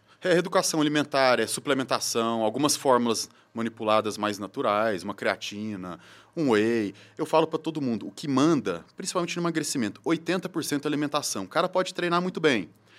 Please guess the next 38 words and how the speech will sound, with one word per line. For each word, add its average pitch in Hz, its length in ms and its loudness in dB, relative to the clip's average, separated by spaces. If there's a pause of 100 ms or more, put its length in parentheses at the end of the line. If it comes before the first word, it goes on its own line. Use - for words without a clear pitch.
(160)
Se - 200 -2
não 156 260 2
seguir 147 280 0
a 147 40 6
dieta 131 300 2
certinho, 131 440 -6
não 127 200 -2
emagrece. 143 640 -2
Claro, 151 320 2
o - 20 -18
treino 127 300 0
é - 20 2
muito 156 260 0
importante, 113 480 -4 (260)
mas 143 280 -2
tem 180 260 -2
que 190 100 -6
se - 80 -4
alimentar 110 360 -4
de 101 60 -10
uma 101 100 -8
forma 104 240 -8
correta. 107 400 -6
E - 20 -10
não 165 60 -8
adianta 196 280 -2
querer 151 300 0
pegar 127 420 4
e, 165 200 -2 (340)
e - 40 -12
pensar 156 300 2
lá 147 80 4
na 160 120 4
frente, 131 260 -4
se - 140 -2
entupir 190 260 -4
de - 140 -4
remédio, 175 480 0